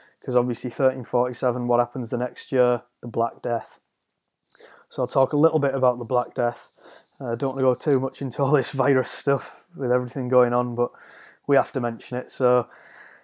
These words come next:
uh, I mean, modern estimates now reckon about half the population of England was said to have died from bubonic plague, which is in this period known as the Black Death, and it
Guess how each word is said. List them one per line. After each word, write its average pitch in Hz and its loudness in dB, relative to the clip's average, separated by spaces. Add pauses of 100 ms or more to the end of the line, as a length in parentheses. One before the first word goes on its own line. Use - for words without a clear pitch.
(180)
uh, 143 8 (400)
I 160 4
mean, 160 2
modern 170 10
estimates 147 -2
now 151 6
reckon 131 2
about 135 4
half 151 4
the 147 -6
population 131 0
of 131 2
England 123 0
was 117 -6
said 127 -2
to 123 -6
have 110 -8
died 127 6
from 127 0
bubonic 117 0
plague, 113 0
which 120 -8
is 117 -6
in 120 -6
this 117 -6
period 117 -4
known 117 -2
as 110 -10
the 117 -6
Black 117 0
Death, 120 0 (640)
and 120 -8
it 120 -12